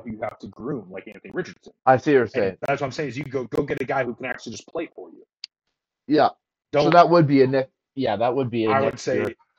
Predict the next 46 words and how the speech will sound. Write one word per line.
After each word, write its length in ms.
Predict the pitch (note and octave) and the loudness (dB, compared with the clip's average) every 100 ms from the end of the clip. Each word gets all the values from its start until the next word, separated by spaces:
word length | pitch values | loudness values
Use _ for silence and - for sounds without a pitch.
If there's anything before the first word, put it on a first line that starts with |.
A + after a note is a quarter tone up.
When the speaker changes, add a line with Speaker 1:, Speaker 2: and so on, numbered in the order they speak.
| - | -12
Speaker 1:
next 260 | B2+ A#2+ D3 | -10 -10 -8
year, 160 | C3 | -8
and 80 | B2 | -6
then, 260 | B2 A2 - _ _ _ _ _ _ - | -8 -10 -16 _ _ _ _ _ _ -8
um, 360 | A2+ - F3+ _ _ _ _ _ _ _ _ _ - | -8 -8 -12 _ _ _ _ _ _ _ _ _ -14
like, 360 | B2 G2+ - - _ _ _ _ _ _ _ _ _ _ _ - - _ _ _ _ _ _ - | -12 -12 -16 -20 _ _ _ _ _ _ _ _ _ _ _ -20 -20 _ _ _ _ _ _ -14
I 60 | A2+ | -14
don't 140 | G2+ | -14
know. 200 | F#2 - - | -16 -18 -10
Now, 200 | C3 B2 | -8 -6
the, 140 | B2 | -4
then, 260 | C#3+ D#3 C#3 | -2 -2 -4
the, 80 | C3 | -6
then, 140 | C3+ | -8
then 220 | B2+ D3+ C3+ | -8 -8 -6
is 180 | A#2+ | -8
you 80 | A2+ A2+ | -8 -8
have 140 | B2+ | -8
to 120 | A2+ G#2+ | -10 -10
somehow 280 | - A#2 G#2+ G2+ | -12 -8 -10 -8
get 120 | A#2 | -6
up 180 | A#2+ A2+ | -6 -8
into 140 | G#2 | -14
the 80 | G2+ | -14
top 280 | - G2 - | -12 -12 -12
of 60 | |
the 80 | F#2+ - | -18 -18
first 200 | E2+ - | -18 -8
round. 220 | D3 - _ _ _ | -8 -8 _ _ _
So 260 | - A#2+ G#2+ | -10 -8 -6
you 100 | G#2+ | -6
also 220 | A#2 A2+ | -6 -4
have 80 | A2 | -8
to 40 | G#2+ | -8
realize, 320 | A2 G#2 G2 | -8 -8 -10
okay, 220 | G2+ A2 | -10 -10
what, 240 | G2+ G2+ - _ _ _ _ _ _ | -8 -10 -12 _ _ _ _ _ _
you 80 | A2 | -12
know, 60 | A2 A2 | -10 -6
that 140 | B2 | -6
might 180 | B2 A2+ | -6 -8
be, 360 | A2 A2 G#2+ - | -12 -12 -14 -18
like, 320 | F#2 - _ _ _ _ _ _ _ _ A2+ | -18 -20 _ _ _ _ _ _ _ _ -16
a 40 | |
Tyler 320 | - B2 A2+ | -6 -4 -4
Lockett 440 | G2+ A2 A2+ A2 | -4 -4 -4 -6